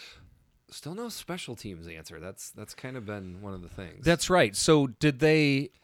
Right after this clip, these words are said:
Speaker 1: The
Speaker 2: they don't
Speaker 1: rumor
Speaker 2: have a special team, a dedicated special teams coordinator.
Speaker 1: No. The
Speaker 2: Which
Speaker 1: rumor,
Speaker 2: is, I
Speaker 1: well,
Speaker 2: don't
Speaker 1: it wa-, it was Jovan DeWitt, who was the linebacker, outside linebacker coach, kind of special
Speaker 2: Right, but
Speaker 1: teams.
Speaker 2: he was kind of a dual.
Speaker 1: Correct.
Speaker 2: He,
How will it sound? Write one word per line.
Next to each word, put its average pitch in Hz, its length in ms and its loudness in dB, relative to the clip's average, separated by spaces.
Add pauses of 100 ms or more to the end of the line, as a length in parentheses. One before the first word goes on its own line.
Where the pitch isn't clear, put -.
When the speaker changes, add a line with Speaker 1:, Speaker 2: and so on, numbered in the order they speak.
Speaker 1:
The 131 100 -6
Speaker 2:
they 190 120 10
don't 240 260 8
Speaker 1:
rumor 208 120 4
Speaker 2:
have 214 360 10
a 139 120 6
special 156 480 6
team, 151 300 2
a 143 80 6
dedicated 160 560 8
special 127 320 6
teams 113 480 4
coordinator. 127 640 8 (120)
Speaker 1:
No. 110 320 -2 (360)
The 143 120 6
Speaker 2:
Which 175 160 10
Speaker 1:
rumor, 196 80 12 (260)
Speaker 2:
is, - 60 -2
I 170 100 10
Speaker 1:
well, 202 180 12
Speaker 2:
don't 180 100 12
Speaker 1:
it 156 40 10
wa-, 180 220 12
it 175 180 8
was 156 720 8 (180)
Jovan 127 460 6
DeWitt, 104 360 -2 (1000)
who 143 100 -6
was 143 100 -2
the 135 80 0
linebacker, 120 540 2
outside 113 280 0
linebacker 101 380 -4
coach, - 340 -6
kind 104 160 -4
of 95 60 -6
special 107 180 4
Speaker 2:
Right, 226 120 8
but 175 80 8
Speaker 1:
teams. 143 60 6
Speaker 2:
he 180 80 6
was 160 120 4
kind 180 180 4
of 139 80 4
a 127 40 8
dual. 127 600 8
Speaker 1:
Correct. 95 320 -4
Speaker 2:
He, 151 180 2